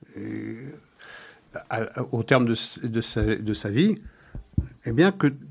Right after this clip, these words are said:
tout cela est désormais, euh, on peut le revisiter. On peut désormais mettre des, euh, des restrictions,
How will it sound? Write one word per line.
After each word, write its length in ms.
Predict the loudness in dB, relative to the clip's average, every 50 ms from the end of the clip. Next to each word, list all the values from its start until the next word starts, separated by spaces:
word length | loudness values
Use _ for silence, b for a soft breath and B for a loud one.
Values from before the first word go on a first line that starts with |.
| -12 -12 -12 -12 _ -14 -14 -10 -4
tout 120 | -2 -2
cela 360 | 0 0 2 4 4 4 4 4
est 380 | 2 2 -2 -4 -8 -10 -10 -8 -8 -8 -8 -4 -4
désormais, 800 | -4 -2 2 4 4 4 6 4 6 6 6 6 8 6 6 6
euh, 280 | 4 0 -2 -6 -6 -6 -8 -8 -8 -10 -18 _ _ _ b b b b b b _ _ _ _ -20 -12 -6
on 100 | -6 -4
peut 140 | 2 2 4
le 60 | 6
revisiter. 720 | 6 6 6 6 2 2 2 0 2 0 0 0 0 -6 _ b b b b b b b b b b b b b _ _ -2
On 80 | -2 0
peut 320 | 2 4 6 6 6 6 6
désormais 440 | 4 4 4 4 6 6 6 6 6
mettre 420 | 4 4 2 0 -2 -2 -2 -2
des, 500 | 0 2 2 4 4 4 2 0 -4 -6
euh, 340 | -10 -10 -12 -12 -12 -10 -4
des 160 | 2 4 4 4
restrictions, 800 | 4 2 0 0 -2 -2 -2 -2 -2 -2 0 -2 -2 -4 -8